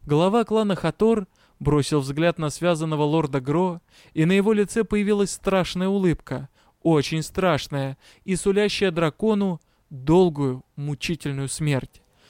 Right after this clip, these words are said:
А я вспомнила стену, в которую практически был впаян вампир. Огонь, способный расплавить камни, прерогатива драконов. "Не думал, что отдадите",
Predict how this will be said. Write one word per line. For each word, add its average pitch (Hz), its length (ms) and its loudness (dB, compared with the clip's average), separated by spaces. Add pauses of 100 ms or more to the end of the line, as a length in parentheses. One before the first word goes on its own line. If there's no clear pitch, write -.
(180)
А 139 100 0
я 151 140 4
вспомнила 165 540 0
стену, 185 560 0 (200)
в - 100 -18
которую 220 420 0
практически 202 680 -2
был 185 200 2
впаян 160 440 0
вампир. 160 560 -2 (520)
Огонь, 139 420 2
способный 170 600 0
расплавить 165 560 0
камни, 175 560 0 (440)
прерогатива 139 760 0
драконов. 139 680 -2 (260)
"Не 131 320 -2
думал, 165 540 4
что 131 320 -2
отдадите", 139 1000 -2